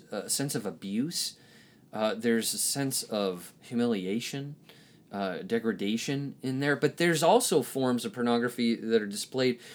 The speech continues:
where there's playfulness, there's tenderness, there's, um, there's a, an aggressiveness, but it's in the sense that it, there's passion, it's connected, it's not degrading,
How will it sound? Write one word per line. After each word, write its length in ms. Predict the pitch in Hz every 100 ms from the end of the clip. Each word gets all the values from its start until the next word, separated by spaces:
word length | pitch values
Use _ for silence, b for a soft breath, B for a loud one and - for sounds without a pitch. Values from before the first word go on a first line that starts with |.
| B
where 240 | 160 160 147
there's 280 | 127 117
playfulness, 920 | - - 180 190 175 156 160 175 - - b b
there's 260 | - 120 104
tenderness, 800 | - 170 180 175 170 170 165 -
there's, 320 | 117 104 - B B
um, 220 | 123 113
there's 360 | 117 131 131 120
a, 220 | 110 107 110
an 100 | 113
aggressiveness, 760 | 101 135 165 170 156 165 165
but 180 | - 123
it's 260 | 117 - - B B
in 180 | 135 135
the 140 | 127
sense 440 | 120 - 151 143 -
that 220 | 120 -
it, 160 | 107 107
there's 180 | 101
passion, 640 | - - 123 127 - 139 127 b -
it's 160 | 104
connected, 800 | - 101 107 120 - 131 120 117 b b
it's 200 | 117 -
not 280 | 135 131 127
degrading, 640 | 110 98 98 107 120 127